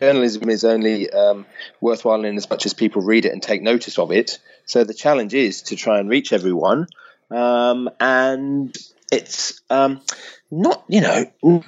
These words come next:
disparage the sections of the media that are widely read in, you know, different areas, uh, or others.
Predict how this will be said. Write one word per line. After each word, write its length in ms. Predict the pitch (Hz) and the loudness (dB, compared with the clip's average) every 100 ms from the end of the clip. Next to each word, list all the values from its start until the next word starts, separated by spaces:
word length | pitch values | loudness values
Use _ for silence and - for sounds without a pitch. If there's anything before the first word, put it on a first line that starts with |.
| - | -6
disparage 480 | - - 143 131 | -6 0 0 0
the 60 | - | -4
sections 360 | - 131 - 110 | -2 -2 0 0
of 100 | 98 | 0
the 60 | |
media 340 | 101 113 104 98 | 0 0 2 2
that 100 | 104 | 0
are 60 | 95 | -2
widely 460 | 98 104 92 98 | 0 2 2 -2
read 260 | 92 98 92 | 0 0 0
in, 300 | 95 95 92 | 0 0 0
you 140 | 90 95 | -2 0
know, 140 | 90 | 0
different 400 | - 113 - 101 | 0 0 0 0
areas, 500 | 110 110 98 92 - | 2 2 0 -4 -4
uh, 360 | - 98 95 95 | -2 0 0 0
or 140 | 101 98 | 0 0
others. 440 | 117 95 82 - | 2 0 -2 -2